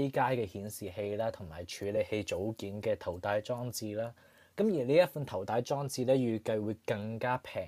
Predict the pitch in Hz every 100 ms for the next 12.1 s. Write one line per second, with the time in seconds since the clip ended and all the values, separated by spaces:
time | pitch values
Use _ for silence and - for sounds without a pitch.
0 | 80 85 104 95 92 92 - - - 170
1 | - 143 160 160 _ _ - 131 120 110
2 | 127 135 117 120 131 135 - 143 139 113
3 | - _ 156 127 95 113 120 143 135 113
4 | 135 131 127 113 101 101 113 127 - -
5 | 95 90 101 104 110 107 110 - - 110
6 | 101 110 110 101 98 117 104 92 95 92
7 | 98 - 95 92 - - - 143 156 123
8 | 110 - 117 113 95 101 - 120 131 101
9 | 90 90 82 - 143 135 127 - 139 120
10 | 87 101 107 107 95 - - - - 165
11 | 170 139 151 139 95 107 110 104 113 95